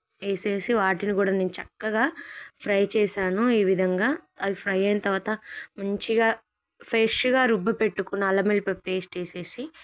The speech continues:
చక్కగా ఫ్రై చేశానండి. అవి ఫ్రై అయిపోయిన తర్వాత కొబ్బరి టూ స్పూన్స్ వేసి ఫ్రై చేశాను. ఇది కూడా ఫ్రై అయిపోయింది చక్కగా. కొంచెం గరం మసాలా వేశాను. గరం మసాలా కూడా వేసి చక్కగా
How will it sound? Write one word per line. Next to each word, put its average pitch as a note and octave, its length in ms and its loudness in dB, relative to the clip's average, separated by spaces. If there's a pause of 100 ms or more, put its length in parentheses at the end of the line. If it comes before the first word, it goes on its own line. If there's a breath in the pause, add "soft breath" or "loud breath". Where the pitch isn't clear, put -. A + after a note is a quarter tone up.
(320 loud breath)
చక్కగా A3+ 520 -2
ఫ్రై G#3 260 0
చేశానండి. F#3 760 -4 (160)
అవి F#3+ 160 -2
ఫ్రై F3+ 300 -4
అయిపోయిన A3 400 2
తర్వాత F3 440 -2 (640 loud breath)
కొబ్బరి A3+ 440 2
టూ B3 260 0
స్పూన్స్ G3+ 460 -6
వేసి F#3+ 340 -4 (160)
ఫ్రై G3 260 0
చేశాను. F#3 540 -4 (560 loud breath)
ఇది G#3+ 180 2
కూడా A#3 240 4
ఫ్రై G#3+ 300 0
అయిపోయింది G3 580 0
చక్కగా. F3+ 520 -8 (520 loud breath)
కొంచెం G#3+ 440 0 (120)
గరం G3 300 2
మసాలా G3 460 0
వేశాను. E3+ 600 -2 (580 loud breath)
గరం G3 240 0
మసాలా G#3 440 0
కూడా G#3+ 240 2
వేసి F3+ 400 -2 (200)
చక్కగా F#3+ 560 -4